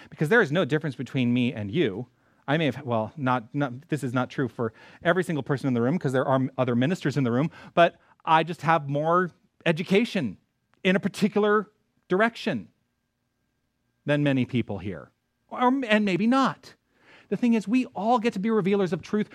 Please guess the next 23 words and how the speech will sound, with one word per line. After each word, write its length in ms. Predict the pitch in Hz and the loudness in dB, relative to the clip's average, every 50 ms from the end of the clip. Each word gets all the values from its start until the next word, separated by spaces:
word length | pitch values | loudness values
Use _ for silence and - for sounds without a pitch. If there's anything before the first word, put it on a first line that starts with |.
| - - | -10 -2
We 120 | - 202 | -2 -2
all 200 | - - 208 226 | 2 4 2 4
get 140 | 226 233 233 | 2 0 -4
to 100 | - 196 | -4 -2
utilize 380 | 208 220 220 202 190 190 185 - - | -2 0 2 2 2 2 2 0 -2
all 440 | - 185 220 233 240 233 226 220 202 | -2 0 2 4 4 4 4 4 2
that 120 | 180 190 165 | 0 0 0
we, 120 | 190 180 | 0 0
has 320 | 160 139 139 175 165 143 | 0 0 -2 -2 -2 -2
preceded 580 | - - 170 147 - - - 233 - 220 214 208 | -4 -4 -4 -4 -4 0 0 2 2 2 2 2
us 240 | 202 98 - - - - - - - | 2 2 0 -4 -14 -20 -16 -12 -10
and 100 | 170 175 - | -10 -8 -4
all 280 | - 185 196 214 214 202 | -2 0 0 0 0 0
that 180 | 196 185 - | -2 -2 -2
we 140 | 185 190 - | -2 -2 -2
are 240 | - 180 180 196 180 | 0 0 0 0 0
right 240 | 156 170 196 202 185 | 2 2 0 0 0
in 80 | 170 | -4
this 160 | 160 147 127 | -4 -4 -4
very 260 | 135 131 175 185 196 190 | -2 0 2 2 2 2
moment 540 | 170 165 165 143 120 113 110 - - - _ _ _ _ _ _ - | 2 0 2 0 0 -2 -4 -8 -14 -20 _ _ _ _ _ _ -10
to 120 | - 143 | -6 -4
reveal 600 | 127 135 131 120 120 156 165 165 165 170 170 156 | -2 -2 -2 -2 -2 0 0 2 2 0 -2 -4